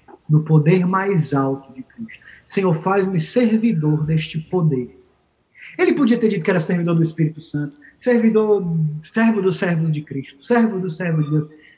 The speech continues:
mas era o servo do poder de Deus. E eu fiquei muito impressionado. Foi uma loucura, porque realmente, assim, é, não sei se foi a maior loucura que eu já fiz, mas foi uma loucura recente, né?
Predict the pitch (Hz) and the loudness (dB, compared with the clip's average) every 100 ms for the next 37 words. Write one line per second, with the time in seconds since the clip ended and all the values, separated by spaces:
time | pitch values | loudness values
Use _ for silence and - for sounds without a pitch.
0 | _ 170 175 170 160 - 170 165 156 160 | _ -2 2 2 2 0 0 2 4 2
1 | 160 - _ 240 247 151 139 170 180 151 | 0 -10 _ 0 2 0 0 2 0 -2
2 | - 160 117 110 _ _ _ _ _ _ | -8 -10 -10 -18 _ _ _ _ _ _
3 | _ _ _ - 339 349 - 359 330 269 | _ _ _ -2 0 0 -4 -8 -2 2
4 | 165 156 208 330 359 294 220 175 160 156 | 4 4 4 2 2 0 -2 0 -2 -4
5 | 131 - 147 - - 247 262 - 220 277 | -8 -10 -20 -18 -2 2 2 2 0 0
6 | 359 - - 175 - 180 185 190 240 190 | -2 -8 -8 -6 -2 -2 0 0 0 0
7 | 160 175 185 156 - _ _ _ _ 151 | -4 -4 -4 -4 -8 _ _ _ _ -8
8 | 143 143 147 220 247 240 220 202 220 240 | -6 -6 -4 -2 -2 0 0 2 2 0
9 | 240 240 254 254 294 269 165 262 277 302 | 0 -2 -2 -6 -6 -8 -6 -8 -6 -6
10 | 285 294 285 - - 240 233 254 233 269 | -2 -2 -2 -6 -2 -2 0 0 0 -2
11 | 208 156 - - 170 233 | 0 -2 -2 -8 -6 -6